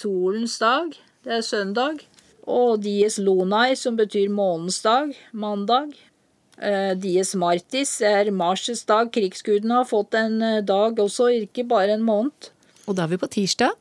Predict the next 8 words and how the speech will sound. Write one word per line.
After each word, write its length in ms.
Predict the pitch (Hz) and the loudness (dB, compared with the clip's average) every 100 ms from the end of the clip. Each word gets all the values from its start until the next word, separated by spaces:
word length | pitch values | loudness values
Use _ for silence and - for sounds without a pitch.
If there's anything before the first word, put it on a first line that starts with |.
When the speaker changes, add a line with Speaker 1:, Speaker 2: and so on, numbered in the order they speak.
| _ | _
Speaker 1:
Ja. 300 | - 165 214 339 | -6 -2 -2 0
Speaker 2:
Mm. 240 | 180 202 440 _ _ _ _ - | -2 0 -4 _ _ _ _ -4
Speaker 1:
Og 380 | 196 220 226 208 | 0 2 0 0
det 140 | 208 | 2
er 340 | 208 214 226 214 | 4 2 2 4
da 260 | 190 202 208 | 4 2 0
Tys 760 | - 202 190 196 196 170 - - | -4 -2 0 0 -2 -2 -8 -2
dag. 360 | 190 190 190 | 0 2 0